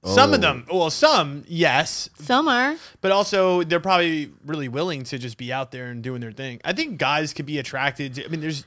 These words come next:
Speaker 1: a, a type for everyone. That's what she was saying, though.
Speaker 3: Absolutely.
Speaker 1: You know what I mean? You could
Speaker 3: Yeah.
Speaker 1: be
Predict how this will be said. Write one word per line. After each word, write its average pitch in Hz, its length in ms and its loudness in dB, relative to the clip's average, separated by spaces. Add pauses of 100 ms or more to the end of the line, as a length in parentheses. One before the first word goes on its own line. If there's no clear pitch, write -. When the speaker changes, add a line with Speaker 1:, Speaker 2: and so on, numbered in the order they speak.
Speaker 1:
a, - 360 -14
a - 20 -8
type 165 300 0
for 131 160 -8
everyone. 101 460 -8 (380)
That's 147 240 -2
what 165 140 -2
she 165 140 -4
was 143 120 -2
saying, 165 320 -2
though. - 60 -2
Speaker 3:
Absolutely. 233 440 -4
Speaker 1:
You 208 120 -6
know 196 60 4
what 190 60 4
I 180 40 2
mean? 185 140 2
You 185 160 4
could 240 80 6
Speaker 3:
Yeah. 196 60 4
Speaker 1:
be 202 240 2